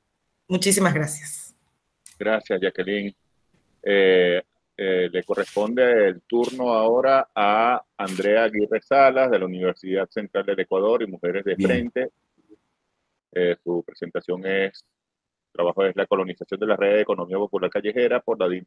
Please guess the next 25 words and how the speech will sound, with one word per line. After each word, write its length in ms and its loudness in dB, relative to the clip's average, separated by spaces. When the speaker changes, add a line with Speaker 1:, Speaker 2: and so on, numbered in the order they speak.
Speaker 2:
por 120 -4
las 100 -2
dinámicas 480 -8
combinadas 720 -2
del 280 0
empresariado 640 -4
mafioso 640 -2
y 60 -18
la 120 -4
guerra 240 -4
contra 220 -10
el 80 -20
narcotráfico, 760 -6
la 80 0
experiencia 720 -2
de 80 2
las 160 -4
mujeres 420 -4
dedicadas 640 -2
al 100 -20
microtráfico 640 -2
de 80 2
drogas 400 2
ilegales 640 2
en, 160 -6